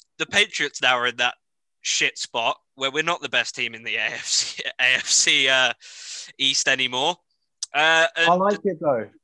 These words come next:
Speaker 2: It's so, the, the whole league, you know, let, let's think back when you and I used to watch it in the U K, you know, uh, and back when you look, when the Patriots, man, when you look at the schedule for the year,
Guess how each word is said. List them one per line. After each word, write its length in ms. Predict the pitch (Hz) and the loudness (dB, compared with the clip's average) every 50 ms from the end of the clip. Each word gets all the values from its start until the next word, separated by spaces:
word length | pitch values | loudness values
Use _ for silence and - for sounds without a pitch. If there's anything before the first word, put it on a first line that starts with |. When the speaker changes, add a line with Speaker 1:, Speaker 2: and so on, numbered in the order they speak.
| _ _ _ _ | _ _ _ _
Speaker 2:
It's 200 | - 156 165 156 | -6 -6 -6 -6
so, 440 | - - - 185 185 185 185 175 175 _ - - _ _ _ _ _ _ _ _ _ _ _ _ _ _ - | -6 0 2 2 4 2 2 -2 -6 _ -20 -20 _ _ _ _ _ _ _ _ _ _ _ _ _ _ -4
the, 220 | 202 185 180 - - | -4 -4 -4 -4 -4
the 80 | 190 | -6
whole 380 | 175 165 180 202 202 196 190 185 | -4 0 4 4 6 6 4 2
league, 460 | 190 190 190 185 170 147 127 117 117 _ _ _ _ _ _ _ _ _ _ _ _ _ | 2 0 0 2 0 0 -2 -6 -10 _ _ _ _ _ _ _ _ _ _ _ _ _
you 120 | - 175 165 | -6 -2 0
know, 180 | 156 147 139 | 2 2 2
let, 240 | 139 160 202 - - | 4 2 0 -2 -2
let's 160 | 196 185 175 | -6 -6 -6
think 180 | - - 190 170 | -6 -8 -6 0
back 160 | 160 170 160 | 0 0 0
when 160 | 131 147 143 | 0 -4 0
you 140 | 147 156 151 | 0 2 2
and 80 | 143 151 | 4 4
I 140 | 160 175 175 | 4 4 4
used 240 | 156 135 - - | 4 2 -2 -4
to 80 | - 135 | -4 -2
watch 260 | 131 123 120 - - | -2 -2 -4 -6 -10
it 140 | 131 120 117 | -10 -10 -10
in 160 | 123 127 127 | -10 -12 -10
the 60 | 123 123 | -10 -10
U 160 | 123 117 110 | -10 -10 -8
K, 360 | - - 151 127 107 95 - _ _ _ _ _ _ _ _ _ | -2 0 0 0 0 -4 -10 _ _ _ _ _ _ _ _ _
you 120 | - 143 139 | -4 -2 0
know, 120 | 131 127 | 2 2
uh, 400 | 120 120 131 139 139 139 139 147 143 | 2 2 2 2 2 2 2 2 2
and 300 | 135 139 135 127 135 131 _ _ _ _ _ _ - | 0 0 0 0 -4 -8 _ _ _ _ _ _ -2
back 220 | 170 156 151 - _ _ _ _ _ | 0 0 0 -2 _ _ _ _ _
when 280 | - 175 170 165 160 165 | -10 -2 0 0 0 2
you 100 | 165 165 | 0 0
look, 200 | 165 196 190 - | 0 -2 -4 -2
when 160 | 160 160 160 | -2 -2 -2
the 60 | 147 | -2
Patriots, 480 | 139 - 175 185 160 - - 135 120 - | -2 -2 -2 -2 -2 -2 -6 -6 -4 -2
man, 180 | 147 139 143 143 | -2 -2 0 0
when 100 | 143 143 | -2 -2
you 80 | 139 143 | 0 0
look 140 | 170 170 | -2 -2
at 80 | 160 135 | -2 -6
the 60 | 139 | -6
schedule 580 | 131 - 156 151 147 - 170 151 151 151 143 139 | -4 -2 -2 -2 -2 0 2 4 4 4 2 -2
for 140 | - - 127 | -6 -8 -8
the 100 | 120 120 | -8 -4
year, 460 | 135 156 156 156 151 151 147 147 | -2 2 2 2 2 2 0 -4